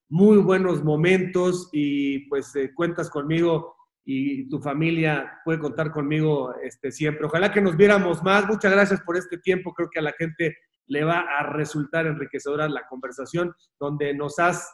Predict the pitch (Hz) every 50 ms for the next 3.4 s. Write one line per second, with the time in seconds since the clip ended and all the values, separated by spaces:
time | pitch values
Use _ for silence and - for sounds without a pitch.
0 | _ _ _ _ _ _ - 131 131 147 139 143 143 143 143 160 175 160 - 180
1 | 175 175 175 175 - - 139 135 131 131 131 131 127 127 - 131 131 135 156 160
2 | 160 156 - 147 - 151 147 151 156 156 156 151 151 151 - - _ _ - -
3 | - - - - - 127 123